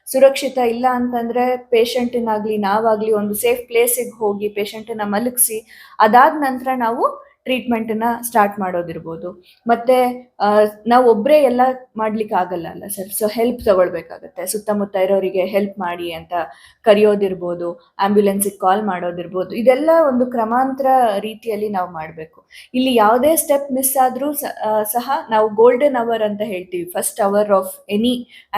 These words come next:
accident. ಆ ಒಂದು, ಆ, ಅವರಲ್ಲಿ ನಾವು ಏನ್ ಮಾಡ್ತೀವಿ ತುಂಬಾ ಮುಖ್ಯ ಆಗುತ್ತೆ. Also ಪ್ಲಾಟಿನಮ್ ಮಿನಿಟ್ಸ್, first five to ten minutes ಏನಿದೆ ಅದು ಪ್ಲಾಟಿನಮ್ ಮಿನಿಟ್ಸ್.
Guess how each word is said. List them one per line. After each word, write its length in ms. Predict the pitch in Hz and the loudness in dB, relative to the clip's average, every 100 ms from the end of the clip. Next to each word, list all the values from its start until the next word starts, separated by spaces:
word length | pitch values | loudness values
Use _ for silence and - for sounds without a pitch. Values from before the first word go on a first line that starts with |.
| 202 | -2
accident. 460 | - 190 165 165 _ _ _ | -2 -6 -8 -12 _ _ _
ಆ 300 | - 254 277 - - _ _ | 4 6 6 2 -8 _ _
ಒಂದು, 720 | 202 226 277 311 330 302 - | 2 4 4 0 0 -2 -4
ಆ, 360 | 196 202 196 190 | -2 2 2 4
ಅವರಲ್ಲಿ 580 | 220 247 277 269 254 254 | 6 6 6 4 2 -2
ನಾವು 200 | 226 214 | -2 -2
ಏನ್ 220 | 214 233 | -2 -4
ಮಾಡ್ತೀವಿ 380 | 214 208 220 220 | -4 -8 -12 -12
ತುಂಬಾ 340 | 226 233 254 | -6 2 2
ಮುಖ್ಯ 340 | 240 214 - | 2 -6 -6
ಆಗುತ್ತೆ. 760 | 185 165 - _ - _ - - _ - 226 | -8 -8 -16 _ -20 _ -20 -20 _ 2 4
Also 400 | 285 - 403 415 | 6 2 0 2
ಪ್ಲಾಟಿನಮ್ 540 | 269 226 240 233 214 | 0 2 0 -2 -4
ಮಿನಿಟ್ಸ್, 340 | 185 175 - - | -4 -6 -10 0
first 420 | 247 254 - 247 | 0 0 -2 0
five 260 | 220 233 | 0 0
to 180 | 240 233 | -4 -2
ten 260 | 214 214 208 | -2 -2 -2
minutes 300 | 214 214 233 | -4 -4 -4
ಏನಿದೆ 320 | 214 214 202 | -2 -2 0
ಅದು 200 | 247 226 | 0 0
ಪ್ಲಾಟಿನಮ್ 560 | 233 220 220 226 196 180 | 2 2 2 -2 -2 -6
ಮಿನಿಟ್ಸ್. 320 | 165 160 | -12 -14